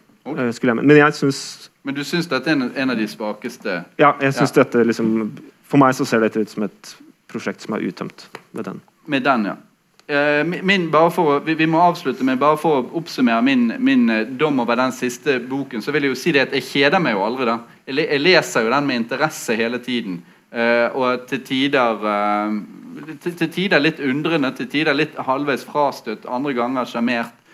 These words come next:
Speaker 1: Sånn at jeg kan vanskelig ha noen voldsom kritisk dom mot boken, men jeg er enig i at den er litt, den virker litt idéløs, eller det er som om den ikke har et sånt klart,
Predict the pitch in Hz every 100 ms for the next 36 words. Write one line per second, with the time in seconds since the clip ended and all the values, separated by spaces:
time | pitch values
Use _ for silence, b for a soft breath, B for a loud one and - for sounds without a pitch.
0 | b b b - 143 135 170 151 185 185
1 | 123 B _ - 120 117 123 143 - 202
2 | 165 120 123 160 139 120 113 113 127 147
3 | 170 - 170 - 131 131 113 - 139 123
4 | 104 101 98 - - 127 135 135 - 101
5 | 113 135 123 143 151 185 123 151 170 185
6 | 131 127 - - - b b - 160 170
7 | 151 175 - 190 170 208 - - _ _
8 | _ _ 131 123 147 123 104 101 95 -
9 | 139 131 135 160 156 160 170 175 139 117
10 | 117 151 139 151 113 101 120 117 - b
11 | b - - 107 98